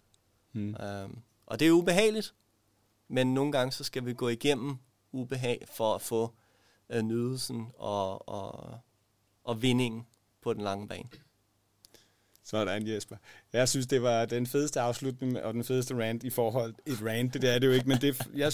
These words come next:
Speaker 1: jeg, jeg nikker genkendende, og er mit echo chamber, den er thumbs up på de der
Speaker 2: Yay!
Speaker 1: ting, du siger.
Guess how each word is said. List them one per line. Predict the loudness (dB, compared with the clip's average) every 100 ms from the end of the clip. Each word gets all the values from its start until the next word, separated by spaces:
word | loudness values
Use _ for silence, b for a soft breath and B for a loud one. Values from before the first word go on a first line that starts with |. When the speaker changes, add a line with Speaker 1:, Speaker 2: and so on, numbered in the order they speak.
| 0
Speaker 1:
jeg, | -2 0 0
jeg | 0 2
nikker | 2 2
genkendende, | 2 0 0 -2 -2
og | 2 4 4
er | 2
mit | 2 2
echo | 0 0
chamber, | -2 -2 -2
den | -4 -2
er | 2 2 2 0 -8 -6
thumbs | -2 0 0
up | -2 -2
på |
de | -4 2
der | 4 6 8
Speaker 2:
Yay! | 8 10 8
Speaker 1:
ting, | 8 6
du |
siger. | 4 4 2